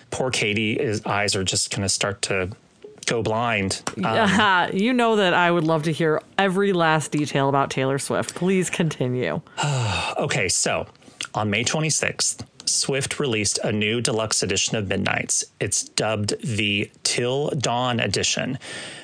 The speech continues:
Speaker 1: Through digital retailers, you could buy it as a digital album. Through Swift's web store, you could purchase it as a digital album, and through streaming services, so you can go listen to it on Apple, Spotify, YouTube, et cetera.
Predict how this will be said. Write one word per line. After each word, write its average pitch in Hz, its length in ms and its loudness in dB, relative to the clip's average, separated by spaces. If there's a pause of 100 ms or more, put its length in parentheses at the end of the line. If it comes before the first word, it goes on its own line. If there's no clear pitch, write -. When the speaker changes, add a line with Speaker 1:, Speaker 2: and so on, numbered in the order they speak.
(120)
Speaker 1:
Through 208 360 -2
digital 180 380 0
retailers, 120 500 0
you 104 80 -4
could 98 120 -2
buy 101 180 0
it 110 80 0
as 117 120 0
a 113 40 -2
digital 98 340 0
album. 135 400 0 (460)
Through 120 220 -2
Swift's - 420 0
web 113 260 0
store, 160 340 0
you 151 60 -2
could 151 160 -2
purchase - 360 0
it 156 60 0
as 135 120 0
a 123 40 -2
digital 147 340 0
album, 147 420 0 (120)
and 233 420 0
through 247 260 -2
streaming 294 360 0
services, - 500 0
so - 100 0
you 101 60 0
can 104 60 0
go 107 120 0
listen 104 240 0
to 104 120 0
it 107 80 0
on 107 120 0
Apple, 92 300 0
Spotify, 87 640 -2
YouTube, 95 340 -2
et - 100 -2
cetera. 120 360 0